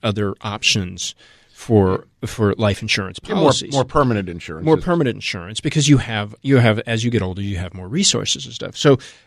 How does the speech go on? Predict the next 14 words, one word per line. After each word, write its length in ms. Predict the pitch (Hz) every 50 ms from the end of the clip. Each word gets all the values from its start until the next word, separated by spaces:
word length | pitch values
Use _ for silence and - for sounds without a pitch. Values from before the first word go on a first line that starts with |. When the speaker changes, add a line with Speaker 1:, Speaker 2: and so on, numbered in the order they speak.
| _ _
Speaker 1:
you 60 | - 147
know, 140 | - - - _ _ _ _ _ _ -
your 520 | 165 143 - - 147 147 156 143 131 120 -
estate 520 | 117 - - - - - 175 165 185 -
planning, 540 | - - 165 151 151 147 147 156 151 147 147 - _ _ _ _ _ _ _ _ _ _ _ _ _ _ _ _ _ _ _ _ _ _ _ _ _ _ _ -
your 400 | 113 120 117 101 101 104 104 - _ _ _ _ _ _ _
financial 640 | - - - 117 104 107 123 151 170 165 - 156 131
planning, 560 | - - 127 120 120 117 117 113 113 113 107 _ _ _ _ _ _ _ _ _ _ _ _ _
your 220 | - 110 113 - -
insurance 600 | - 156 165 180 170 - - 127 101 87 - -
choices 640 | - - - 104 87 - - - - - - - - - _ _ _ _ _ _ _ _ _ -
are 140 | 107 - - _ -
all 440 | - 135 131 135 135 135 143 139 - _ _ _ - 104 101
different 440 | - - 151 147 - - 98 87 -